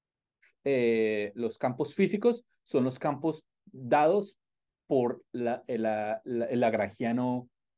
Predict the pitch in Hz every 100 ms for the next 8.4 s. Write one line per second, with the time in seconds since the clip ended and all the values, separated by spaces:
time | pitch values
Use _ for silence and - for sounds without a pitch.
0 | _ 123 110 120 101 - _ _ 117 113
1 | 110 101 101 110 123 113 101 101 - _
2 | _ - - 101 101 92 107 104 - 123
3 | - 101 104 120 113 113 117 117 _ _
4 | _ - 123 123 110 120 120 120 110 -
5 | - - 107 101 - 104 104 104 107 107
6 | 107 101 - - 101 98 98 98 107 101
7 | - 107 98 107 98 107 113 104 101 95
8 | 104 101 101